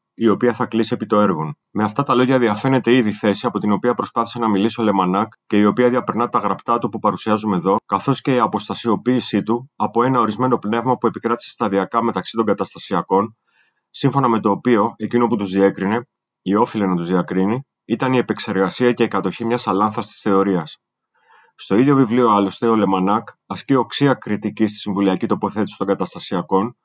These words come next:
επισημαίνοντας το ολίσθημα, παράλληλα με τον φετιχισμό της θεωρίας, στον μοντέρνο αριστερισμό και ξαναθυμίζοντάς τους το σύνθημα της κριτικής της καθημερινής ζωής.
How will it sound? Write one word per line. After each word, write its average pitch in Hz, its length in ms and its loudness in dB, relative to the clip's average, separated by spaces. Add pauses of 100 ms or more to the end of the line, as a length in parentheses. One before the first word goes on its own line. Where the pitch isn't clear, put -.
(500)
επισημαίνοντας 123 680 0
το 113 100 0
ολίσθημα, 107 760 2
παράλληλα 107 400 2
με 104 100 0
τον 101 120 -4
φετιχισμό 98 520 -4
της 104 140 -6
θεωρίας, 95 640 0
στον 101 240 -6
μοντέρνο 101 380 2
αριστερισμό 95 720 -2 (360)
και 107 120 -4
ξαναθυμίζοντάς 110 760 0
τους - 120 -16
το 107 100 -2
σύνθημα 123 580 -2 (100)
της - 140 -10
κριτικής 110 480 -4
της - 100 -8
καθημερινής 104 520 -2
ζωής. 98 460 0